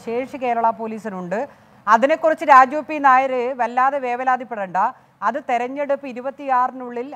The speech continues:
അതുമായി ബന്ധപ്പെട്ട ആളുകളെ കേരള പോലീസ് കണ്ടെത്തും. അതിനെക്കുറിച്ചല്ല രാജു പി നായർ വല്ലാതെ വേവലാതിപ്പെടുന്നത്. കാരണം നിങ്ങൾ വേവലാതിപ്പെടുന്നത് ഇവരെ ഇനി കണ്ടെത്തി കളയുമോ എന്നുള്ളതാണ്. കണ്ടെത്തും, അതിലൊന്നും തർക്കമില്ല, കണ്ടെത്തണമല്ലോ. കണ്ടെത്താതെ തന്നെ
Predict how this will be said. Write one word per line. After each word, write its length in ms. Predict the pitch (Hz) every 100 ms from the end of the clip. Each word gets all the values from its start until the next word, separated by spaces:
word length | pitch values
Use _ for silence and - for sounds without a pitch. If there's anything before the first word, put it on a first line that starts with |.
| 190
അതുമായി 340 | 226 247 262 262
ബന്ധപ്പെട്ട 340 | 247 240 247 233 220
ആളുകളെ 260 | 226 233 233
കേരള 240 | 220 226 240 233
പോലീസ് 300 | 220 226 226
കണ്ടെത്തും. 360 | 196 196 190 233 262 _ - 208
അതിനെക്കുറിച്ചല്ല 800 | 226 277 285 302 - 277 285 294 254
രാജു 240 | 233 247 262
പി 80 | 247
നായർ 260 | 220 220 226 208
വല്ലാതെ 360 | 202 226 254 247
വേവലാതിപ്പെടുന്നത്. 760 | 214 214 240 247 247 220 202 208 180
കാരണം 220 | 196 240 226
നിങ്ങൾ 180 | 226 302 262
വേവലാതിപ്പെടുന്നത് 760 | 247 269 269 262 254 254 254 269 - _ 226
ഇവരെ 180 | 247 277
ഇനി 100 | 262 240
കണ്ടെത്തി 340 | 226 247 285 269
കളയുമോ 240 | 254 247
എന്നുള്ളതാണ്. 340 | 240 220 190 180 220
കണ്ടെത്തും, 540 | 247 285 339 339 262
അതിലൊന്നും 340 | 220 269 311 294
തർക്കമില്ല, 440 | 262 247 294 254 202
കണ്ടെത്തണമല്ലോ. 540 | 220 262 277 277 240 170 - _ _ -
കണ്ടെത്താതെ 580 | 220 254 277 320 311 302
തന്നെ 140 | 302